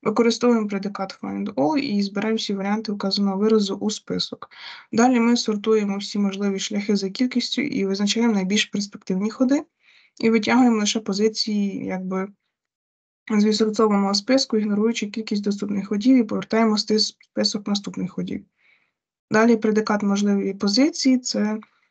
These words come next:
ми генеруємо всі можливі позиції коня відносно його поточної позиції. Координати кожного можливого ходу обчислюються відповідно до правил ходу коня на шахівниці. От, і предикат фільтрувати ходи, він у нас фільтрує ходи, які виходять за межі шахівниці.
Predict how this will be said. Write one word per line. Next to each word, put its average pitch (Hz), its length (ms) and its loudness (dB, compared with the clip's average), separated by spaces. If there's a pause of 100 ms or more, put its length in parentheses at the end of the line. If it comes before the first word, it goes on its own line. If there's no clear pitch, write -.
(340)
ми 220 160 4
генеруємо 214 440 4
всі 208 160 0
можливі 202 360 4
позиції 202 400 -2
коня 262 280 4
відносно 220 420 2
його 202 200 2
поточної 190 540 -4
позиції. 180 540 -6
Координати 226 420 0
кожного 214 380 0
можливого 202 400 2
ходу 269 240 2
обчислюються 214 500 -4
відповідно 214 400 -2
до 190 140 -4
правил 202 340 -2
ходу 196 260 -6
коня 196 240 -4
на 190 100 -4
шахівниці. 185 680 -6 (1160)
От, 190 340 -2
і 269 140 6
предикат 226 520 0
фільтрувати 202 580 -2 (100)
ходи, 254 440 2
він 226 160 2
у 214 60 0
нас 208 240 0
фільтрує 214 460 2
ходи, 208 320 2
які 240 260 0
виходять 214 440 0
за 190 100 -2
межі 196 260 -4
шахівниці. - 720 -6